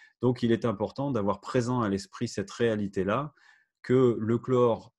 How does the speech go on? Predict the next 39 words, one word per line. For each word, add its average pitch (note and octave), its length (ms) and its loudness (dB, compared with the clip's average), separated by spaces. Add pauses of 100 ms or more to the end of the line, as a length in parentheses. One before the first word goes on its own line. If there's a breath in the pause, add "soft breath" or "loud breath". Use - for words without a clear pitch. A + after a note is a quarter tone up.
(640)
est D#3+ 420 6
une B2 140 2
substance B2+ 640 -4
qui - 120 -6
est G#2 40 -2
présente A2 500 -2
dans G#2 160 -2
l'eau G#2 160 -2
du G2+ 140 -6
réseau G2+ 400 -4 (100)
en G2+ 140 -6
grande C3 360 0
quantité B2+ 640 -6 (580 soft breath)
et A2 100 -4
que A2 280 -4
consommer D#3 560 4
au B2 60 4
quotidien, A2+ 560 0
parce G2 240 -8
que G2 180 -6 (360)
la A2+ 220 0
réalité A2+ 520 4
est G2 40 -4
celle-ci, G#2 440 -4
nous A2 160 -4
buvons G2+ 320 -4
de F#2+ 100 -2
l'eau F2+ 240 -4 (100)
tous E3+ 160 2
les A2+ 140 0
jours, A#2 420 -2 (300 soft breath)
eh F#2+ 100 -6
bien, A2 160 -2
à B2+ 40 0
un A#2 40 0
moment G2 240 -2
donné, G2 380 -4
ça G#2+ 200 -10
dégrade F#2+ 540 -4